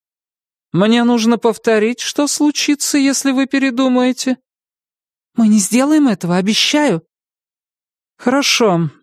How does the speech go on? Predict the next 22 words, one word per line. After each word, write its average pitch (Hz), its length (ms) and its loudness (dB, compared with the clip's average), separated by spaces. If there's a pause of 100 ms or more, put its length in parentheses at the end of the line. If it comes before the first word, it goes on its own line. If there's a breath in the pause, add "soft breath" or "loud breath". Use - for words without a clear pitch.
сейчас 240 540 -2
мне 269 160 2
надо 233 380 0
идти, 143 420 -2 (560 soft breath)
но 190 100 2
я 196 140 2
хочу, 208 320 -2
чтобы 214 300 -2
ты 233 120 -4
всегда 208 500 0
держала 156 420 0
Нокию 160 440 -2
при 220 140 -4
себе. 156 520 -2 (480)
Когда 185 260 0
я 214 60 0
в 196 60 -4
следующий 220 460 0
раз 208 240 0
позвоню, 208 500 0
отвечай 214 480 -2
сразу. 233 540 -2